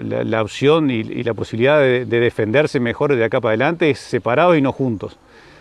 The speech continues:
Así que cualquiera sea la edad, cuatro, cinco, seis meses, tres meses, de aquellos terneros nacidos más tardío,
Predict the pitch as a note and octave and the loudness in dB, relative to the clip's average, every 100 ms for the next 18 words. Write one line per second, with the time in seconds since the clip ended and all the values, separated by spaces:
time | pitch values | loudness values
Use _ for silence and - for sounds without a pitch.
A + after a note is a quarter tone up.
0 | - - G#2+ D3 B2+ C#3 C3+ A#2+ A2 C#3 | -18 -10 -6 -4 0 0 2 0 0 0
1 | D#3 - D#3+ C#3 B2 D3+ E3 B2+ B2+ D3 | 0 2 2 4 4 4 2 0 0 0
2 | D#3 A2+ G#2+ C3+ D3+ C#3+ C3+ A2 D3+ D3 | 0 -4 -6 -2 -2 -2 -4 -2 0 2
3 | B2 D3+ - C3 G2+ - - E3+ E3 C#3+ | 2 0 0 -4 -6 -16 0 2 4 2
4 | F3+ - C3+ F#2+ - - A2+ B2 A#2+ B2 | 0 0 -4 -4 -8 -12 -4 -2 0 -2
5 | B2 C#3+ B2 C3+ C#3 A#2 A#2 D#3+ | -2 0 0 0 0 0 2 2